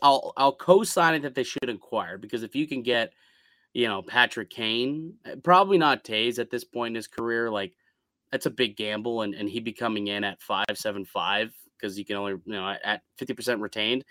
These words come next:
that's still nearly six million bucks. And for what he is at his point in his career, I'm not sure he's, he's, you know, any much of an upgrade on, on John Tavares. So,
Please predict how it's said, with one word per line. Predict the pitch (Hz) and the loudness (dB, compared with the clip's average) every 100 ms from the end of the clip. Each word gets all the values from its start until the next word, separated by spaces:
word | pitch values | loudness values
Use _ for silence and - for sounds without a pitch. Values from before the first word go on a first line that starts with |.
| - - - - | -18 -20 -20 -4
that's | - - | -2 2
still | - 139 123 | 6 8 8
nearly | 117 117 107 | 6 2 0
six | 101 - 101 - | -2 -4 -6 -6
million | 104 92 85 | -4 -4 -6
bucks. | 85 82 - | -8 -8 -6
And | 104 90 | -6 -4
for | 120 113 107 | 0 2 2
what | 120 120 | 4 4
he | - 117 107 110 | 2 -2 0 0
is | 113 | 2
at | 110 | 2
his | 104 101 | 2 -2
point | - 104 | -4 -4
in | 101 | -4
his | 98 | -6
career, | - 95 98 113 - - - - 107 | -6 -2 0 0 -2 -10 -20 -8 -2
I'm | 107 | 2
not | 101 | 0
sure | - 107 104 98 | 0 0 2 0
he's, | 95 87 - - | -2 -6 -10 -8
he's, | 101 87 - | -8 -8 -10
you | 110 | -8
know, | 92 85 - - - | -6 -8 -14 -18 -6
any | 107 101 98 90 _ _ _ | -2 0 0 -4 _ _ _
much | 127 117 110 110 107 107 92 | -2 0 2 2 4 2 2
of | 101 95 | -4 -2
an | 95 | -2
upgrade | 101 - 101 92 | -2 0 0 2
on, | 90 90 87 | 0 -2 -4
on | 101 92 | -6 -6
John | 90 101 92 | 0 0 0
Tavares. | 90 101 98 90 90 | -2 2 4 4 0
So, | - 98 92 | 0 0 0